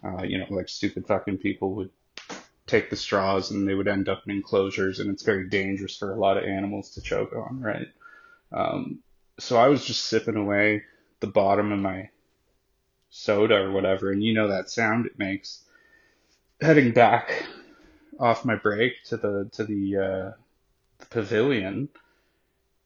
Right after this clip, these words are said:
and not really knowing where I was 'cause I would take all these back routes, I'm looking over,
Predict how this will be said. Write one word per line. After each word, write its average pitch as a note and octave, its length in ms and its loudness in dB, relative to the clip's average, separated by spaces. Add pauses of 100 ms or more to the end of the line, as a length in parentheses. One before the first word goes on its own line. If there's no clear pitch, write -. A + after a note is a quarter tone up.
(160)
and G#2+ 540 -2 (1000)
not C3+ 400 4
really C3 240 2
knowing B2 360 2
where A2 200 4
I G2 40 2
was B2+ 360 2
'cause G#2+ 180 -8
I G#2 80 4
would G#2 200 0
take G#2+ 240 0
all G#2+ 160 0
these G2+ 180 -8
back A2 400 -2
routes, C3+ 340 -2
I'm G#2 220 -2
looking G#2+ 240 -2
over, G#2 520 2